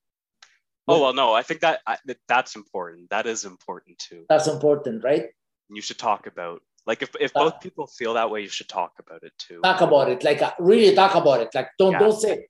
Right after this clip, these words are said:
Speaker 2: "We're fine." No, no, really talk about it. So
Speaker 1: Yeah, before you
Speaker 2: almo-,
Speaker 1: just
Speaker 2: almost you have to make a, a written agreement, almost to remind them.
Speaker 1: Yeah,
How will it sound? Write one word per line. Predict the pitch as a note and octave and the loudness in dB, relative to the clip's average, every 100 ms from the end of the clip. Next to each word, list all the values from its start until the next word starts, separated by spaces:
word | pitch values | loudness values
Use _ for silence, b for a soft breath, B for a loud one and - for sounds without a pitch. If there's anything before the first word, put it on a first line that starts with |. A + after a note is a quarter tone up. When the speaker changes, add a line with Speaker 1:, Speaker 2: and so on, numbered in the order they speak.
| _ - | _ -2
Speaker 2:
"We're | E3+ E3+ | 0 0
fine." | G3 E3 D3+ | 0 -2 -2
No, | G#3+ | -2
no, | F3 | -2
really | C3+ G3+ B3+ E3 D3 | -6 -6 -4 -6 -8
talk | D#3+ E3 C3+ | -6 -8 -8
about | G#2+ G2+ | -14 -16
it. | A2+ | -14
So | - D3+ | 0 2
Speaker 1:
Yeah, | F2+ F2 | 2 0
before | G2 - G#2+ | -8 -4 4
you | |
Speaker 2:
almo-, | A#3 C4+ | 4 4
Speaker 1:
just | - | 2
Speaker 2:
almost | B3 D4+ D4+ A3 | 8 8 8 6
you | G3 | 6
have | G3+ | 4
to | G3+ | 4
make | F#3+ G3+ F#3+ | 2 2 4
a, | D#3+ - | 2 2
a | |
written | E3 G#3 G#3 | 2 2 2
agreement, | F3 D3 G3+ G3 C3+ - - | -4 -4 -4 -4 -6 -8 -2
almost | G#3 F#3 C#3+ - | 0 0 -4 -4
to | E3+ | -2
remind | E3 F3 F3 D3+ | 0 -2 -4 -6
them. | A2+ - _ _ _ _ _ _ | -8 -14 _ _ _ _ _ _
Speaker 1:
Yeah, | F#2 E2+ | -8 -8